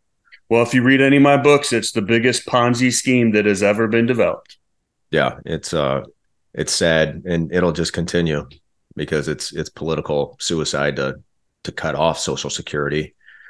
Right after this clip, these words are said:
Speaker 2: But that doesn't mean, in my opinion, that doesn't mean they're not gonna come for you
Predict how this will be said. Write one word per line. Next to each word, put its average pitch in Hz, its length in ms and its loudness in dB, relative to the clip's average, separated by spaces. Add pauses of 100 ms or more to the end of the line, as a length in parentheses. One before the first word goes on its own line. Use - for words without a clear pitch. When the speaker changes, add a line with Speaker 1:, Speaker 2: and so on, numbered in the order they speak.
(140)
Speaker 2:
But 95 140 4
that 90 180 4
doesn't 104 320 4
mean, 95 320 4
in 80 120 0
my 95 180 2
opinion, 78 520 -2 (380)
that 92 140 2
doesn't 85 260 2
mean 85 140 2
they're 80 100 0
not 80 160 0
gonna 76 180 -2
come 80 240 -4
for 73 260 -4
you 76 340 -6